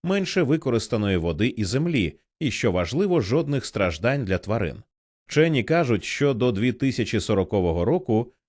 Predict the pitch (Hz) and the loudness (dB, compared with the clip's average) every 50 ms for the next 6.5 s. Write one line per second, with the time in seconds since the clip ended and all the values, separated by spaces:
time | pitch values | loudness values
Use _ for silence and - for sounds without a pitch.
0 | _ - - 202 196 185 - - 180 139 151 156 147 135 160 185 180 - - 120 | _ -4 0 0 0 0 0 -2 -2 0 2 0 2 2 2 0 0 0 2 2
1 | 110 104 - - 120 107 - - - 87 85 85 117 151 165 156 - 98 87 90 | 2 2 2 0 -2 -2 -2 -2 -2 -2 0 2 2 0 0 -2 -4 -4 -4 -2
2 | 101 107 113 110 - - 120 113 107 90 127 180 196 160 101 - - 78 76 - | -2 -2 -2 -2 -4 -4 -2 -2 -2 0 0 -2 0 -2 -4 -4 -6 -6 -6 -6
3 | - 71 - - _ _ _ _ _ _ _ - - 151 - 131 110 - 160 - | -8 -8 -10 -10 _ _ _ _ _ _ _ -4 -4 0 0 0 0 0 0 0
4 | 131 107 - 117 107 120 165 185 165 117 113 107 101 92 90 107 110 110 - - | 0 -2 0 0 0 0 2 2 0 2 2 2 2 4 4 2 2 0 -2 -4
5 | - 110 104 95 - 98 85 87 113 117 107 101 87 - 101 85 80 82 80 76 | 0 0 0 0 0 -2 0 0 0 0 0 0 0 0 0 0 0 0 -2 -2
6 | 73 - 147 170 - - - 90 82 78 | -2 -2 -2 -2 -2 -2 -2 0 0 0